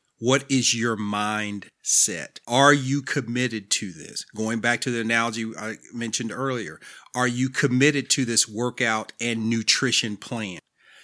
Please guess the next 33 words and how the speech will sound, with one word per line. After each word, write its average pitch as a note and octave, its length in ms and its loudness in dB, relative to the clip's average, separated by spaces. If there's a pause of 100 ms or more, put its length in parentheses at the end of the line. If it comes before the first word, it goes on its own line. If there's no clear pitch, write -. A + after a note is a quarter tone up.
You A#2+ 200 -4
can't D#3 500 4
just C#3+ 480 2
do C#3 400 2
the B2+ 120 2
workout A#2+ 640 2
part G#2+ 440 -6 (280)
without B2+ 640 0
a - 80 -4
commitment A#2+ 680 -4
to C3 220 0
better A#2 560 -2
nutrition. A2+ 680 -2 (100)
It C3 200 0
won't A#2 360 -4
work. G#2 440 -8 (240)
You A#2+ 100 -2
and B2 100 0
I A#2+ 120 4
have B2 160 0
a A#2+ 60 -4
relationship A#2 720 -4
with G#2+ 160 -6
Lee B2 240 -2
Haney, A#2+ 400 -2
eight-time A#2 960 -2
Mister A2 300 -4
Universe A2+ 580 -4
and A2+ 100 -10
whatever. A#2+ 320 -2
We G2+ 120 -6
happen A2+ 180 -6
to G#2 100 -10